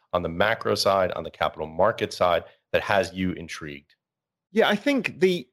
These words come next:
Speaker 2: main narrative that's out there right now is the one of inflation. Obviously, all economic data we can kind of throw out the window right now 'cause it's year-on-year comparisons. And this time last year, the world had closed. So it makes it increasingly difficult for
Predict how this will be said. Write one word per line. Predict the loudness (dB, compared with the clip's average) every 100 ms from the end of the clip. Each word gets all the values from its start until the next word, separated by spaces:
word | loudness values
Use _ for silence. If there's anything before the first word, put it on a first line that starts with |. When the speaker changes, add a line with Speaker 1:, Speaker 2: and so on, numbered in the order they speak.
| _
Speaker 2:
main | 2 4 6 6 4
narrative | 4 2 2 2 0 2
that's | -2 -2
out | 0 0
there | 2 2
right | 0
now | 0 0
is | -2
the | 0
one | 0
of | 0 -2 _
inflation. | -2 -2 0 0 0 -2 -4 -8 _ _ _ _
Obviously, | 0 2 2 2 2
all | 4 4 4
economic | 2 4 2 2
data | 2 0 2 0
we | 0
can | -2
kind | -2 -4
of |
throw | -2 0
out | 0 2
the |
window | 0 2 2
right | 2 0 2
now | 0 0
'cause | -4 -8
it's | -10 -2
year-on-year | 4 4 4 2 0
comparisons. | -2 -2 0 0 -2 -4 -4 -6 -12 _ _ _ -2
And | -2 -2 -8 _ _ _
this | -8
time | -2 0
last | 2 0 0
year, | 0
the | 0
world | 2 0 0
had | -2 -4
closed. | -4 -2 0 -2 -10 -16
So | 0 0
it | 0 -8 _ _ 2
makes | 2 2
it |
increasingly | 0 0 0 0 2 2
difficult | 0 0 -2
for | -4